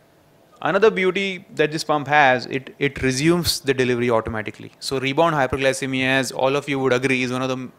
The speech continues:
main complications or main, uh, you know, uh, fallout of a hypoglycemia. But this pump delivers the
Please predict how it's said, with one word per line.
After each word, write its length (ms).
main 400
complications 680
or 100
main, 460
uh, 160
you 100
know, 320
uh, 400
fallout 640
of 160
a 80
hypoglycemia. 880
But 380
this 240
pump 260
delivers 440
the 280